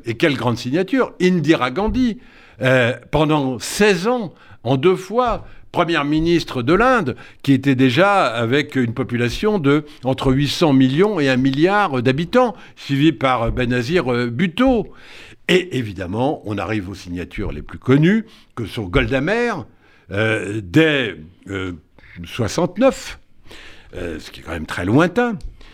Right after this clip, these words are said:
Et puis, bien sûr, Madame Thatcher, Margaret Thatcher, euh, dès, euh, quatre-vingt-neuf, il y a eu Theresa May d'ailleurs, euh,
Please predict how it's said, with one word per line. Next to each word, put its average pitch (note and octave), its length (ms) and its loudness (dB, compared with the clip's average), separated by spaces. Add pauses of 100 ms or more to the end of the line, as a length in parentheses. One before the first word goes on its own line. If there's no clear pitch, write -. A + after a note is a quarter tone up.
(240)
Et A2+ 100 0
puis, D#3+ 560 0
bien G#2+ 240 -4
sûr, D3+ 460 -10 (520)
Madame F#2+ 340 -2
Thatcher, G#3 580 -2 (360)
Margaret A2+ 500 -4 (100)
Thatcher, G3+ 560 -4 (520)
euh, F#2+ 400 -4 (140)
dès, C#3 380 0
euh, F#2+ 240 -10
quatre-vingt-neuf, B2+ 840 -4 (560)
il D2+ 60 -18
y D2+ 40 -16
a C#2+ 40 -16
eu C2 40 -20
Theresa F#2+ 360 -6
May G3 160 -8
d'ailleurs, C3+ 420 -6
euh, D#2 160 -12